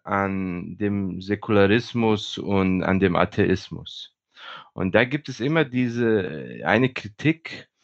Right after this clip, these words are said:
dass, ähm, der Atheismus halt in dem Moment, wo er Gott getötet hat, hat er den Menschen in die Mitte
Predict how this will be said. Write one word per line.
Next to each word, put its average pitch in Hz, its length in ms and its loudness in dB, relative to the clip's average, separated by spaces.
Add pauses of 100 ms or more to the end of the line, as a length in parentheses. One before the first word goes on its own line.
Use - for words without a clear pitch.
(340)
dass, 104 720 0
ähm, 95 640 0
der 104 200 2
Atheismus 139 680 -2
halt 127 340 0
in 107 160 -2
dem 123 160 0
Moment, 120 440 0
wo 104 120 2
er 98 160 4
Gott 120 280 0
getötet 127 500 -4
hat, 123 340 -2 (420)
hat 104 160 0
er 131 80 2
den 110 220 -2
Menschen 143 640 0
in 104 680 -2
die 98 360 -2
Mitte 104 480 2